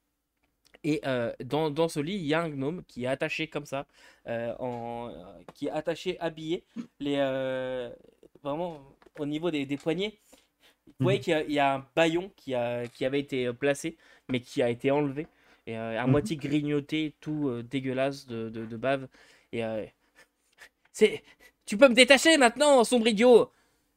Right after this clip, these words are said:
Speaker 1: Et juste devant vous, euh,
Speaker 2: Mhm.
Speaker 1: il y a, euh, effectivement un gnome, un gnome qui, euh,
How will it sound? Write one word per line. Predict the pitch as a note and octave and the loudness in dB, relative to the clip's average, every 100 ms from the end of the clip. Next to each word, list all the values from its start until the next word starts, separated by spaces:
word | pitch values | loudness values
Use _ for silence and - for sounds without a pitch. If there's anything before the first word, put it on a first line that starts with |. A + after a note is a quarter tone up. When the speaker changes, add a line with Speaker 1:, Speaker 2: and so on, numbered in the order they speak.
| _ | _
Speaker 1:
Et | C#3+ D#3 - - | 2 2 0 -12
juste | C3+ A#3+ G#3 | -4 -4 0
devant | F3 D3+ | 2 2
vous, | C#3 A3 - _ - - - - | 0 -4 -8 _ -20 -20 -16 -8
euh, | A#2 A#2 A2+ C#3 D3 | -4 -4 2 4 6
Speaker 2:
Mhm. | A3 | 2
Speaker 1:
il | B2 | 0
y | D#3+ | 2
a, | A#3 | 2
euh, | D3+ A#2 A2 G#2 - | -2 -4 -8 -12 -16
effectivement | A2+ B2+ - C3 F#3 E3+ | -18 -18 -14 -6 -6 -6
un | |
gnome, | A#2 B2 C#3+ F#3+ B2+ _ _ - _ - | -6 -2 -2 -2 -10 _ _ -20 _ -10
un | A2+ A2+ A2+ | -8 -6 -8
gnome | A2 C3+ G#3 D#3+ A#2+ - | -8 -4 -2 -2 -4 -8
qui, | - C3 | -6 -4
euh, | A#2 A2+ | -2 -4